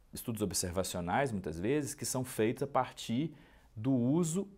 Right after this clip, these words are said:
comercial, que a gente chama. A partir daquele momento que o paciente ali, que vai entrar, né, no uso comercial, né, no país, então você faz estudos pra acompanhar o paciente também em longo prazo. Essas são as duas linhas principais desses termos.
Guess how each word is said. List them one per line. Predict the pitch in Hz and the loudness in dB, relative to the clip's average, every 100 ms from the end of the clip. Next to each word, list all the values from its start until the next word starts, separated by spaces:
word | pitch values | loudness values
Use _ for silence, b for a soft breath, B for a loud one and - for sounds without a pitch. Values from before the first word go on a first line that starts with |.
| - | -2
comercial, | 165 180 175 - 143 98 | 0 2 0 2 2 2
que | |
a | 95 | -2
gente | 98 | -8
chama. | - 87 - 92 - | -6 -6 -6 -14 -14
A | |
partir | - 92 | -6 -6
daquele | 104 117 | -4 -4
momento | 117 117 104 110 - | -2 -2 0 -2 -4
que | 127 | -6
o | |
paciente | 120 113 - 104 101 98 | -2 -4 -2 -4 -2 -4
ali, | 87 107 | -2 -4
que | 85 | -4
vai | 85 | -4
entrar, | 90 - 87 98 104 B B B | -4 -2 4 4 4 B B B
né, | 90 | -4
no | 95 90 | 0 0
uso | 90 | 0
comercial, | - 87 90 - 98 110 87 82 - - | -2 -4 -2 0 2 4 2 -2 -12 -12
né, | 71 82 78 | -10 -8 -6
no | 90 | -8
país, | 92 98 104 | 0 2 2
então | 107 117 | 0 -6
você | 117 | -6
faz | 135 117 113 | 0 0 0
estudos | 113 120 113 | -4 -6 -4
pra | - | -6
acompanhar | 123 135 131 143 113 | -4 -6 -2 0 2
o | 113 | 0
paciente | 113 117 - 110 104 - | 0 -2 -2 -2 -2 -2
também | 127 113 92 101 | -4 -2 -2 -2
em | |
longo | 104 113 | -2 -4
prazo. | 135 - - 113 | -4 -4 -2 0
Essas | 135 | 0
são | 170 | 2
as | 143 | 0
duas | 127 185 | 4 4
linhas | 143 143 160 | 4 0 -2
principais | - 170 185 - 117 117 131 | -2 -2 -2 0 4 4 2
desses | 127 160 | -4 -6
termos. | - 82 78 69 - | -4 -4 -4 -10 -18